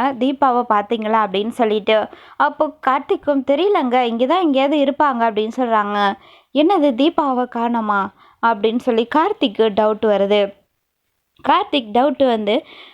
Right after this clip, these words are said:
அந்த ரம்யா ஒரு வேளை தப்பிச்சிருப்பாங்களோ அப்படிங்கிற மாதிரி அவங்களுக்கு சந்தேகம் வருது. மறுபடியும் தப்பிச்சிருப்பாங்களோ அப்படின்ட்டு அந்த ரம்யா என்ன வேணாலும் பண்ணுவாங்க. அவங்க அப்பாவே கொலை பண்ண பார்த்துருக்கா,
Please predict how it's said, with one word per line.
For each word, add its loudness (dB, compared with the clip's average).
அந்த 4
ரம்யா 2
ஒரு 2
வேளை 2
தப்பிச்சிருப்பாங்களோ -2
அப்படிங்கிற 0
மாதிரி 0
அவங்களுக்கு -2
சந்தேகம் 0
வருது. 2
மறுபடியும் 2
தப்பிச்சிருப்பாங்களோ 0
அப்படின்ட்டு 0
அந்த 0
ரம்யா 2
என்ன 4
வேணாலும் 2
பண்ணுவாங்க. -2
அவங்க 0
அப்பாவே 0
கொலை 0
பண்ண -2
பார்த்துருக்கா, -2